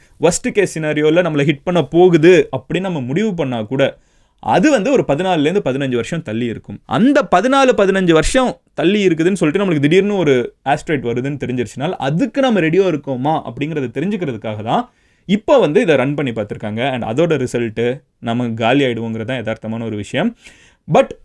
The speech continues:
it's just a dry run. ஒருவேளை உங்களுக்கு டூ தௌசண்ட் சிக்ஸ்டி எயிட்ல, ஓகேவா, இந்த மாதிரி ஒரு மிகப்பெரிய ஆஸ்டராய்டு, அந்த பாயிண்ட் ஜீரோ ஜீரோ சிக்ஸ் செவன் பர்சன்டேஜ் வாய்ப்பு இருக்குன்னு சொன்னீங்களா, அப்போபிஸ் வந்து ஹிட் பண்றதுக்கு, ஹிட்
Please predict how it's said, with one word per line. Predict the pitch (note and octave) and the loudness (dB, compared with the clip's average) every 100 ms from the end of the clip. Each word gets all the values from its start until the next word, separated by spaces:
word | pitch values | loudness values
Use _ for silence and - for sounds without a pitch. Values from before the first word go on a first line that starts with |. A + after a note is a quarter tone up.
| _ _ _ F3+ | _ _ _ -6
it's | D#3+ - D#3 | -6 -8 -2
just | E3 E3 G#3 | -2 2 0
a | D3 - | 0 2
dry | B2+ | 2
run. | B2+ G#2+ - _ _ _ _ - | 2 -2 -10 _ _ _ _ 0
ஒருவேளை | D#3+ C#4+ E4 C4 G3+ A#2+ - _ _ _ _ _ D3 | 4 4 6 4 4 0 -4 _ _ _ _ _ 2
உங்களுக்கு | B3+ D4 G#3+ B2+ - - - | 4 6 6 2 -2 -10 0
டூ | C4 A#3+ | 2 4
தௌசண்ட் | A3+ F3+ C#3+ D#3 | 4 4 0 -4
சிக்ஸ்டி | - - F#3+ - - | -6 -8 -10 -2 4
எயிட்ல, | E3+ G3+ D3 - - _ _ - | 4 4 -4 -6 -8 _ _ -4
ஓகேவா, | B2 A2 G2+ B2 D#3+ _ _ _ | -4 -2 -2 -2 -4 _ _ _
இந்த | D3+ F3 | 0 2
மாதிரி | D3+ D#3+ E3+ | 2 2 0
ஒரு | B2 | 0
மிகப்பெரிய | A#2 C3+ - C3 A#2 | 0 -2 0 -2 -2
ஆஸ்டராய்டு, | A2+ - A#2 A#2 | -6 -6 -2 0
அந்த | A#2 - | -2 0
பாயிண்ட் | D3+ F3 F3 | 2 2 2
ஜீரோ | C#3+ D3 | 2 2
ஜீரோ | C3+ C3+ | 2 2
சிக்ஸ் | C3+ B2 - | 0 -2 -2
செவன் | B2 A2+ | -2 0
பர்சன்டேஜ் | B2 C3+ A#2+ | 0 0 -2
வாய்ப்பு | G#2+ B2 A#2+ | -2 -2 -4
இருக்குன்னு | A2 A#2+ | -6 -6
சொன்னீங்களா, | A2 A2 C#3 | -4 -2 -2
அப்போபிஸ் | - C3+ A2 A#2 | -2 -4 -4 -8
வந்து | A2+ A2 A#2+ A#2 B2 | -6 -2 0 0 -2
ஹிட் | - | -6
பண்றதுக்கு, | A#2+ G#2+ G#2 G#2 F3+ G#3+ _ _ _ C#3+ | -6 -4 -4 0 -2 -2 _ _ _ -6
ஹிட் | C3 | -6